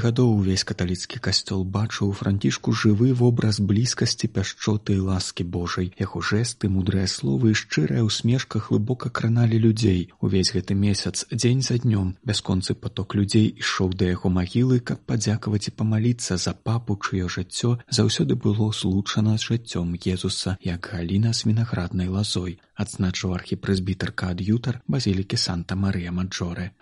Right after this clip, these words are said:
Пасля доўгага жыцця, цалкам прысвечанага служэнню Божаму народу, як святар, езуіт, біскуп і папа, сёння яго душа вярнулася ў дом айца, а цела спачывае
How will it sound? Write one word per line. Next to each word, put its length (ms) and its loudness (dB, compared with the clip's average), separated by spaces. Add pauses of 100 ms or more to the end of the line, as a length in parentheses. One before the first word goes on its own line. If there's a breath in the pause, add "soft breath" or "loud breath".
Пасля 320 -2
доўгага 560 -2
жыцця, 480 -2
цалкам 400 -4
прысвечанага 800 -2
служэнню 640 2
Божаму 400 -2
народу, 540 0
як 180 -6
святар, 400 -2
езуіт, 560 2
біскуп 480 2
і 0 -
папа, 400 -2
сёння 400 2
яго 240 -6
душа 320 -2
вярнулася 640 2
ў 80 -2
дом 240 2
айца, 480 -4
а 140 -2
цела 340 -2
спачывае 720 -2